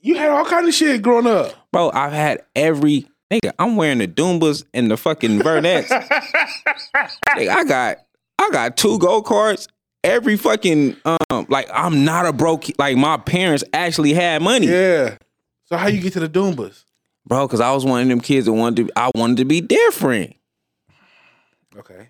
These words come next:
Speaker 1: that makes sense.
Speaker 2: And then nobody talked me out of it. Like, my big brother fashion sense is horrible too. So
Speaker 1: Okay.
Speaker 2: he didn't give a fuck. Pops is in prison. Like, Pops would, Pops would have been like, "Nigga, nah, we ain't playing like that." Pops is in prison.
Speaker 1: <laughs>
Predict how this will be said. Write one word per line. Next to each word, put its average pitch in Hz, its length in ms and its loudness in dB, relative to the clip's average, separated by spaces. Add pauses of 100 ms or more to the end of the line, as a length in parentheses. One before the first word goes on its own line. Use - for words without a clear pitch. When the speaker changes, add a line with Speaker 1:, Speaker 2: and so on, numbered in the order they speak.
(120)
Speaker 1:
that 131 120 -14
makes 101 180 -20
sense. - 120 -20 (240)
Speaker 2:
And 127 240 2
then 139 480 0 (1200)
nobody 143 340 0
talked 143 260 -2
me 135 120 0
out 143 160 0
of 95 120 0
it. - 160 -8 (480)
Like, 127 160 0
my 120 120 2
big 120 240 0
brother 123 220 0
fashion 95 400 -2
sense 92 260 -4
is 82 80 -6
horrible 87 360 0
too. 82 300 -2 (680)
So 82 380 0 (640)
Speaker 1:
Okay. 90 320 -20 (300)
Speaker 2:
he 139 80 -2 (120)
didn't - 180 -6
give 95 100 0
a 80 80 -2
fuck. 87 340 -2 (1080)
Pops 143 260 -2
is 110 80 -2
in 95 140 0
prison. 92 360 -2
Like, 92 240 -4
Pops 170 260 -2
would, 110 260 -2
Pops 180 240 0
would 127 100 2
have 107 60 0
been 104 180 0
like, 92 120 -4
"Nigga, 104 260 0
nah, 92 240 -2
we 104 100 0
ain't 92 140 -2
playing 90 220 -4
like 64 180 -12
that." - 300 -4
Pops 214 200 -2
is 202 60 0
in 240 100 2
prison. 240 400 0
Speaker 1:
<laughs> 262 220 -4